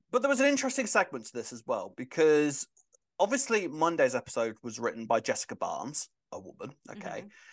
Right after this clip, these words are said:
Speaker 1: Now, and like I say, I thought Monday's episode was really, really well written and constructed. Like, yeah, maybe, like I say, you know, the Whitney stuff might have felt a little bit sort of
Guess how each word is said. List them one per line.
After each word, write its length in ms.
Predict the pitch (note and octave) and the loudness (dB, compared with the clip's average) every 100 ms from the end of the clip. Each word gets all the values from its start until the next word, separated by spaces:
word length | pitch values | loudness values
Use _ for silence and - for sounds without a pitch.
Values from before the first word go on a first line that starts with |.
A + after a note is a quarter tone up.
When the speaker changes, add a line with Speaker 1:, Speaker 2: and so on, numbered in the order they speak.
| - - | -20 -6
Speaker 1:
Now, 340 | D#3 C#3+ C#3+ - | 2 4 4 4
and 280 | D#3 C#3 C3 | 0 0 0
like 200 | C3+ C3 | -2 -2
I 40 | |
say, 240 | A#2+ A#2 G#2+ | 0 0 2
I 140 | C3 | 2
thought 260 | C3+ D3 C3+ | 4 0 0
Monday's 260 | C#3 C3 | -4 -2
episode 280 | B2 - A2+ | -2 -4 -10
was 120 | A2+ | -8
really, 300 | A2 B2 B2+ | -6 -2 -2
really 200 | A2+ A2 | -2 -4
well 200 | A2+ A2 | 0 0
written 260 | G#2+ G2 - | 0 -4 -6
and 100 | A2 | -14
constructed. 640 | G#2+ G#2+ A2+ A2 - F#2+ | -12 -6 -6 -6 -8 0
Like, 200 | D#3 D3 | 2 4
yeah, 140 | D3+ A#2 | 4 2
maybe, 260 | B2 B2 | 0 -2
like 180 | A2 - | -2 -4
I 20 | |
say, 180 | A2 G#2 | -2 -2
you 120 | G#2 | -2
know, 100 | G2 | -8
the 80 | G#2 | -10
Whitney 360 | G#2+ A2+ G2+ G#2+ | -10 -10 -12 -10
stuff 260 | - G#2+ - | -6 -6 -4
might 160 | G#2 | -8
have 100 | F2+ | -8
felt 200 | - F#2 - | -6 -6 -6
a 60 | |
little 280 | G2 F#2+ - | -6 -6 -6
bit 180 | G2+ - | -8 -8
sort 280 | - G#2 | -4 -4
of 60 | G#3+ | -6